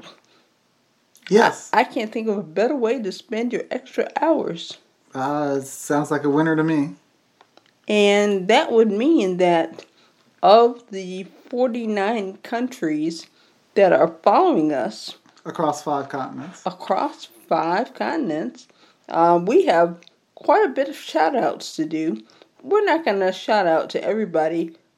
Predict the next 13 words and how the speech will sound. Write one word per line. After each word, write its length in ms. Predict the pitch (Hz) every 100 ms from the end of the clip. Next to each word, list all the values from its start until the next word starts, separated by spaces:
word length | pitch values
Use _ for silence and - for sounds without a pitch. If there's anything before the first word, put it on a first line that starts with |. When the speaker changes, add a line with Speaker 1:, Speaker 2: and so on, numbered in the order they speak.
| -
Speaker 2:
other 180 | 254 247
than 220 | 202 202
to 140 | 202
say 480 | 185 - 156 151 175 - _ _ _ -
thank 360 | 233 247 254 -
you 360 | 180 175 170
to 320 | 175 185 - -
all 460 | - 247 277 175 -
of 160 | 160 156
our 140 | 135
listeners, 680 | 156 180 - - - 165 - _ _ _ _
including 960 | 202 208 208 - 269 262 165 147 175 - _ _ _ _
those 460 | 180 202 285 285